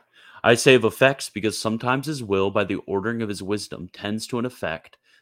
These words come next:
to which a person is inclined through a defective passion. Thus, a judge punishes out of justice, as an angry man out of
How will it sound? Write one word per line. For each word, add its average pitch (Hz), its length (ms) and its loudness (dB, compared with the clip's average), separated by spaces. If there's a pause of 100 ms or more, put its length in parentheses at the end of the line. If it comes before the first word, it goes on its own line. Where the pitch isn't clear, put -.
(120)
to 104 60 -10
which 104 220 -2
a 101 60 -2
person 104 500 -8
is 110 100 -8
inclined 82 720 -6 (100)
through 98 180 -6
a 90 40 -6
defective 87 760 -10
passion. - 600 -8 (380)
Thus, 120 200 4
a 127 80 4
judge 110 420 0
punishes 110 560 -4
out 104 140 -2
of 92 140 -6
justice, - 720 -6
as 95 160 -8
an 98 180 -10
angry 95 380 -6
man 82 440 -8
out 76 220 -8
of - 240 -16